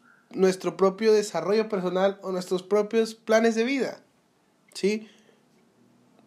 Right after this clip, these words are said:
Y más, y peor aún, perdón,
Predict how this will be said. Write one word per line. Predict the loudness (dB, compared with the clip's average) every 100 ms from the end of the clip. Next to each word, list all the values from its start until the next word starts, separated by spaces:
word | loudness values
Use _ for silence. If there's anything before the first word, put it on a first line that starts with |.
| _ _ _ _ _ _ _ _ _ _ _ _ _ _ _ _ _ _ _
Y | -4
más, | 2 2 2 -2 -8 -10 -14 _ _ _ _ _ _ _
y | -4
peor | 2 4 6
aún, | 6 4
perdón, | 0 0 0 -2